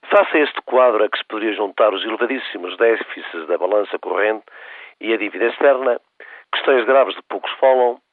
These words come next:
o primeiro-ministro incorrigível afirmou que eram boas notícias, porque Portugal, em dois mil e nove,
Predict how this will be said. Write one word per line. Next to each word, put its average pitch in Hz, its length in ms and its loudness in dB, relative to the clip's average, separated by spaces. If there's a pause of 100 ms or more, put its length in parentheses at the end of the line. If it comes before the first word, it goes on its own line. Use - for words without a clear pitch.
(360)
o 147 40 -2
primeiro-ministro 180 600 -2
incorrigível 127 960 0 (200)
afirmou 123 540 0
que - 260 -10 (100)
eram 131 260 2
boas 104 460 0
notícias, - 600 -18 (420)
porque - 260 -2
Portugal, 131 500 2
em 107 80 -4
dois 104 160 -4
mil 107 120 -12
e 131 80 -6
nove, 127 280 2